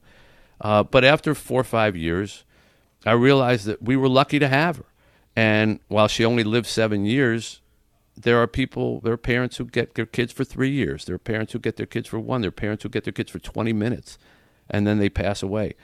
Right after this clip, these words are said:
And so when you start to look at things in a sense of, you know, like, I appreciate that I have them, and, and, and I'm grateful that I got what I got,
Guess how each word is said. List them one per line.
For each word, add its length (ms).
And 160
so 440
when 180
you 80
start 400
to 100
look 300
at 140
things 560
in 140
a 60
sense 420
of, 160
you 100
know, 140
like, 140
I 120
appreciate 540
that 120
I 100
have 400
them, 240
and, 400
and, 300
and 160
I'm 80
grateful 420
that 100
I 40
got 280
what 120
I 80
got, 400